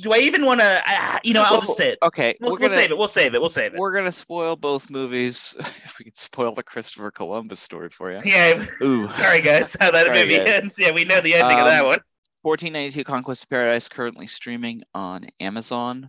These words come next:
Speaker 2: Prime. If you
Speaker 1: Hmm.
Speaker 2: have the guts and the courage <laughs> to sit down for two hours and forty minutes and watch this movie.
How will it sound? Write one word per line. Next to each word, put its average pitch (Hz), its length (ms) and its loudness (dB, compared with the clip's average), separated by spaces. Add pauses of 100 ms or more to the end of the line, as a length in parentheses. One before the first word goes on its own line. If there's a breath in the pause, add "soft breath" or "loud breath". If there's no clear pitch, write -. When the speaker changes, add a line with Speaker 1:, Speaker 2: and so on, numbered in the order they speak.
(120)
Speaker 2:
Prime. 117 340 -4
If 104 160 -8
you 107 280 -2
Speaker 1:
Hmm. 85 440 -14
Speaker 2:
have 143 140 -2
the 120 80 -6
guts 120 480 -4
and 98 100 -14
the - 40 -8
courage 123 680 -6
<laughs> - 260 -20
to - 160 -8
sit - 280 -4
down 135 200 -4
for 147 160 -8
two 151 220 2
hours 147 320 2
and 147 100 -14
forty 151 240 -4
minutes 156 300 -6
and 101 100 -6
watch 127 240 -8
this 170 220 -8
movie. 190 320 -8